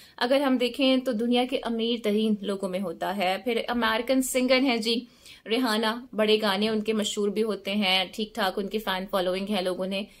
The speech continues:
बड़ा पसंद करते हैं। वो भी यहाँ पर पहुंची, अपने पूरे बैंड के साथ पहुंची, बड़ा जबरदस्त उन्होंने यहाँ पर परफॉर्मेंस का भी मुजाहिरा किया। और ये कहा जा रहा है कि उनको उनकी परफॉर्मेंस के लिए कोई सत्तर करोड़ भारतीय रुपीस, अ,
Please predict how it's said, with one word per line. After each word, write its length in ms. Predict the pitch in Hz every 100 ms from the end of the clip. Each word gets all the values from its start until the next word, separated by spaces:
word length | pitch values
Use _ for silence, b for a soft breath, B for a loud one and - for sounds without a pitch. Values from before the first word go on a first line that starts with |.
| B -
बड़ा 180 | 220 269
पसंद 460 | 269 220 262 269
करते 300 | 262 214 196
हैं। 340 | 208 190 196 -
वो 200 | 190 226
भी 260 | 262 294 311 247
यहाँ 280 | 208 220 220
पर 140 | 233
पहुंची, 480 | 233 226 208 220 226
अपने 220 | - 214 233
पूरे 220 | 240 247
बैंड 440 | 190 196 190 240
के 80 | 240
साथ 220 | 254 220 208
पहुंची, 420 | 208 208 208 220 214 B B
बड़ा 180 | 202 214
जबरदस्त 640 | 208 214 208 214 233 233 220
उन्होंने 480 | 202 - 214 202
यहाँ 240 | 202 208 196
पर 100 | 202
परफॉर्मेंस 480 | 202 208 202 202 214
का 140 | 208
भी 120 | 214
मुजाहिरा 460 | 208 190 190 190 202
किया। 360 | 202 190 190
और 380 | 247 - 202 190
ये 140 | 208 233
कहा 240 | 233 226
जा 180 | 202 196
रहा 140 | 190
है 240 | 196 202 233
कि 160 | 240
उनको 360 | - 214 214 233
उनकी 240 | 233 233
परफॉर्मेंस 540 | 233 214 208 185 202 214
के 120 | 214
लिए 160 | 202
कोई 140 | 240 262
सत्तर 640 | 254 - 214 - 247 247
करोड़ 520 | 254 214 185 208 214 208 B B 202
भारतीय 480 | 214 190 185 214
रुपीस, 540 | 208 180 196 202 208 -
अ, 200 | 185